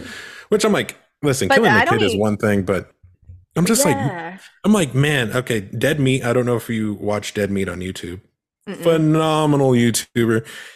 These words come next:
Speaker 1: They go over kill count as their thing. They watch
Speaker 2: Okay.
Speaker 1: horror movies and they say, "Let's get to the kills." They count every kill that happens in the ho-, horror movie, and they also show the best kill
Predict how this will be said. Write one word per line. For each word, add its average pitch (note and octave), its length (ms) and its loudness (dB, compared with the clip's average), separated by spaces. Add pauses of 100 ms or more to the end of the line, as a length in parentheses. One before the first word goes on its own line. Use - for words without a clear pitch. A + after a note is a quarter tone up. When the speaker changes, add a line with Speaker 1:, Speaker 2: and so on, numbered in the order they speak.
Speaker 1:
They A#2 100 0
go A#2 260 2
over A#2 220 2
kill A#2 240 0
count F#2 320 -8 (160)
as G2+ 160 -4
their F#2+ 140 0
thing. F2+ 320 -6 (400)
They G#2 120 0
watch G#2 260 4
Speaker 2:
Okay. - 20 -2
Speaker 1:
horror E3+ 260 4
movies E3+ 480 4
and B2+ 160 0
they A#2+ 140 2
say, A#2 540 0
"Let's A2+ 180 -2
get C#3 140 -2
to C#3 80 -4
the C3 80 -2
kills." A#2+ 400 2
They G#2+ 100 0
count A#2+ 340 -4
every C#3 300 0
kill C3+ 240 0
that B2 80 0
happens A#2 380 -4
in A2 100 -4
the G#2 80 -2
ho-, G#2+ 320 -10
horror A2+ 260 0
movie, G2+ 380 -2 (280)
and G2+ 120 -4
they G#2 80 2
also G#2 260 0
show A2 260 2
the G#2 180 0
best A#2 420 -2
kill D#3 440 0